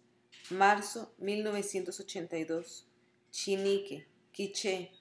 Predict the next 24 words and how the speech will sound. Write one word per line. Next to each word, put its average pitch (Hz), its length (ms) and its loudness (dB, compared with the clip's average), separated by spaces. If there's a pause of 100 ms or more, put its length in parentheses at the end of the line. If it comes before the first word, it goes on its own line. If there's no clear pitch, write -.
(540)
Guatemala, 180 800 2 (280)
memoria 175 400 4
del 175 100 4
silencio. 170 640 -2 (1700)
Me 190 180 8
ataron 208 680 10 (160)
y 190 60 -2
me 190 120 2
vendaron 175 340 4
los 175 240 -2
ojos. 190 640 0 (500)
Tenía 202 400 4
tres 226 280 2
meses 214 360 -2
de 208 60 -2
embarazo. 170 600 4 (640)
Pusieron 214 460 4
sus 208 240 -2
pies 202 260 2
sobre 202 200 0
mi 180 120 0
cuerpo 202 520 2
para 196 160 4
inmovilizarme. 170 1000 2